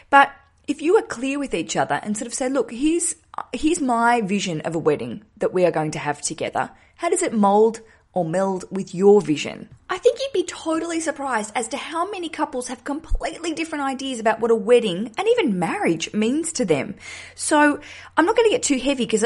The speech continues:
I've just told you not to do too much stuff. But one thing I would say and one thing I suggest is thinking about, you know, what a successful partnership is for you, what a successful marriage is for you.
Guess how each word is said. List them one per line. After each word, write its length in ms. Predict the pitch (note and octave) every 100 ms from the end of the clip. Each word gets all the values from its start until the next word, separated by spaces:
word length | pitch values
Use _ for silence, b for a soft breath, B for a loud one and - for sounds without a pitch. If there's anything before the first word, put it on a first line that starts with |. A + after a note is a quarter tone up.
| -
I've 120 | A3+
just 120 | C#4+
told 220 | - B3 A3
you 80 |
not 160 | G#3+ G#3+
to 80 | A3+
do 240 | F#3+ A3+
too 200 | G3+ -
much 280 | G3 - -
stuff. 480 | - G#3 - - -
But 160 | A#3+ A#3
one 240 | C4+ D#4+
thing 200 | E4+ C4
I 180 | G#3+ A3+
would 200 | A3 G#3+
say 480 | - C#3 - - - -
and 160 | G3
one 100 | G#3+
thing 160 | A3 G3
I 80 | E3+
suggest 720 | - E3+ - C3+ - - -
is 600 | G3+ F#3 F3+ F#3 F3+ - - B B B B _
thinking 400 | D4+ D#4 F4+ E4
about, 540 | D#4+ A#3 A3+ A3 A3 - _ _ -
you 400 | A3+ - - C4
know, 80 | B3+
what 220 | A#3 D4
a 60 |
successful 920 | D4 B3+ G3+ - B3 - - A3+ G#3 - _
partnership 640 | - A#3+ - C4 - G#3 G3
is 160 | F#3
for 140 | - F#3
you, 200 | F3 F#3
what 140 | A3
a 60 | A#3
successful 640 | G#3+ - - C4+ - B3+
marriage 420 | G3 D#3+ D3+ D3
is 160 | D3+ -
for 140 | -
you. 420 | D3+ C3 F#2 F#3